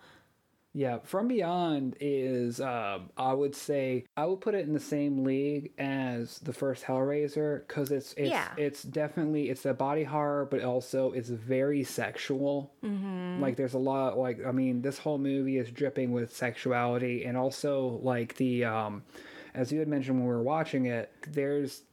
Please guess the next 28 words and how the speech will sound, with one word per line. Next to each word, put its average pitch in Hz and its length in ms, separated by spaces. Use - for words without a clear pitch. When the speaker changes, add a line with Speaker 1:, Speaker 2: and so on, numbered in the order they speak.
Speaker 1:
it's 160 280
obvious 165 420
that 131 160
there's 131 160
some 156 140
sort 156 180
of 131 80
allegory 131 460
here 127 320
for, 123 280
like, 120 200
some 135 140
sort 135 180
of, 123 80
like, 110 180
sexual 127 540
abuse 117 520
or 120 140
sexual - 300
Speaker 2:
Yeah. 170 180
Speaker 1:
trauma. 120 440
Speaker 2:
Yeah, 190 540
and 214 120
I, 285 280
I 233 100
think 254 240
that 202 240
because 185 960